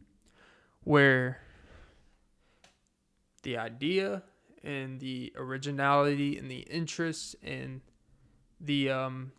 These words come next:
true genuineness of, of combining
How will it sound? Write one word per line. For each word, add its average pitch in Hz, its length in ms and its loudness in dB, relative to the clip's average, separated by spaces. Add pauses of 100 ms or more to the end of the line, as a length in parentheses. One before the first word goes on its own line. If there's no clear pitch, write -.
true 208 720 4 (720)
genuineness 151 960 2
of, 131 360 -8 (1500)
of 135 380 -2 (340)
combining 139 800 0